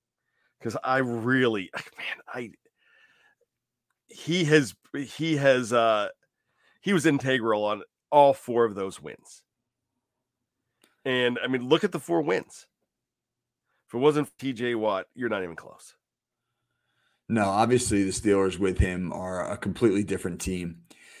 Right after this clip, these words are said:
Speaker 2: But so, you know, we, we saw a formula again that can help make Pittsburgh successful. They, they do enough,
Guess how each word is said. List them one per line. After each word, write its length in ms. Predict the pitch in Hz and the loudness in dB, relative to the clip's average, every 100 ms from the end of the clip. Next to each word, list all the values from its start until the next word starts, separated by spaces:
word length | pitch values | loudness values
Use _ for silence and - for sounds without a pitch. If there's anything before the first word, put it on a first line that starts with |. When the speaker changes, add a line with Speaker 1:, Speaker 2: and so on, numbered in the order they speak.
| - _ | -20 _
Speaker 2:
But 260 | 110 104 - | 0 0 6
so, 220 | 139 147 | 8 8
you 180 | - 165 | 6 4
know, 100 | 120 | 6
we, 240 | 139 147 | 6 6
we 140 | 156 | 4
saw 380 | - 170 160 170 | 4 6 8 6
a 80 | 143 | 4
formula 580 | - 180 175 120 107 98 | 4 4 6 4 2 0
again 580 | 117 104 123 87 78 - _ - _ _ _ _ _ 120 | 2 4 2 0 -8 -18 _ -20 _ _ _ _ _ 2
that 360 | 127 127 - | 4 4 -2
can 260 | - 131 120 | 0 2 2
help 340 | 120 131 127 | 2 2 2
make 260 | 127 120 113 | 0 0 2
Pittsburgh 460 | 123 - 123 113 - | -2 0 2 2 0
successful. 600 | 107 - 165 - 87 87 | -4 -2 2 2 2 -4
They, 420 | 98 101 101 101 _ _ _ _ _ _ | -2 0 0 -4 _ _ _ _ _ _
they 220 | 117 110 110 | 0 2 2
do 280 | 95 135 | 4 4
enough, 480 | 139 127 120 - - | 6 4 2 -4 -14